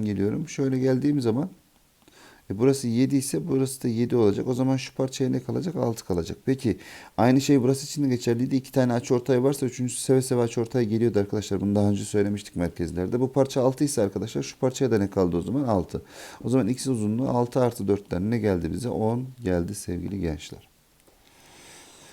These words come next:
Bir diğer sorumuz arkadaşlar. A B C üçgen açıortay yedi, beş, üç verilmiş. D C x kaç birimdir diye sormuş arkadaşlar. Bakın şimdi şuraya şöyle çektiğim zaman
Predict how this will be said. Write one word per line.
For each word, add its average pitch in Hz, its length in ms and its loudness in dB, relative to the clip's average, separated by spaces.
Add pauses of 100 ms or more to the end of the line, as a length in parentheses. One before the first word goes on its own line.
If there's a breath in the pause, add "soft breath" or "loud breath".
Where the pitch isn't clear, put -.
(220 loud breath)
Bir 170 140 2
diğer 151 180 8
sorumuz 117 380 0
arkadaşlar. 110 520 -2
A 131 200 4
B 127 120 2
C 127 80 0
üçgen 127 260 -2
açıortay 127 580 -2
yedi, 123 240 0
beş, 127 200 0
üç - 260 -6
verilmiş. 127 460 -2
D 123 160 2
C 123 200 -2
x - 160 -6
kaç 131 300 -4
birimdir 113 380 -2
diye 120 140 -2
sormuş 120 400 -4
arkadaşlar. 110 540 -4
Bakın 113 180 0
şimdi 117 240 -6
şuraya 123 280 0
şöyle 123 240 0
çektiğim 127 380 -2
zaman 117 300 -2